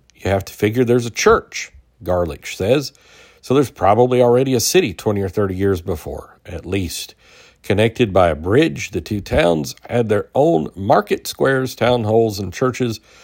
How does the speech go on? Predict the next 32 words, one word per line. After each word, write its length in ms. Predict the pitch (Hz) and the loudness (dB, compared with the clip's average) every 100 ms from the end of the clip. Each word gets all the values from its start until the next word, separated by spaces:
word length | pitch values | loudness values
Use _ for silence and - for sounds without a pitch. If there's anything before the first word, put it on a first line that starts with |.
| - _ | -20 _
along 420 | 95 104 156 156 131 | 0 4 4 4 0
with 160 | 95 | -2
separate, 640 | - 123 113 113 - - _ _ _ _ | 0 0 2 0 -2 -8 _ _ _ _
uh, 240 | 87 92 87 | -4 -2 -2
mayors 600 | 98 113 120 117 113 104 | 0 2 4 2 0 -2
and 160 | 87 85 | -6 -2
town 260 | 101 95 | 0 0
councils. 540 | - 98 101 - 95 - | -2 -2 -2 -4 -6 -2
Some 160 | 135 | 0
of 40 | 120 | 0
the 80 | |
few 200 | 87 127 | -2 -2
surviving 480 | 113 - 107 104 90 | -2 -2 0 0 -2
records 500 | 98 139 - 98 110 | 2 2 0 -10 -10
from 160 | - 101 | -8 -4
the 60 | |
early 260 | - 139 131 | 0 2 2
period 400 | - 120 107 104 - - _ | 0 0 2 0 -8 -20 _
show 240 | - 120 110 | 0 4 4
it 60 | |
wasn't 300 | 101 117 107 | 4 0 0
until 200 | 98 101 | -4 -6
fourteen 420 | - 120 - 107 | -2 -2 -2 -4
thirty-two 640 | 92 101 85 - 151 139 - _ _ _ - | -4 -4 -4 0 2 2 -2 _ _ _ -6
that 200 | 113 - | -4 -4
the 140 | 92 _ - | -8 _ -12
t-, 140 | - - _ _ _ - | -10 -10 _ _ _ -8
uh, 460 | 101 85 71 62 50 - _ _ | -6 -6 -10 -12 -16 -20 _ _
two 200 | - 185 | -6 -4
towns 420 | 160 131 113 101 - | 2 4 4 2 -4
formally 460 | - 165 165 151 | 0 2 4 2
merged 440 | 120 110 107 101 | 2 4 4 2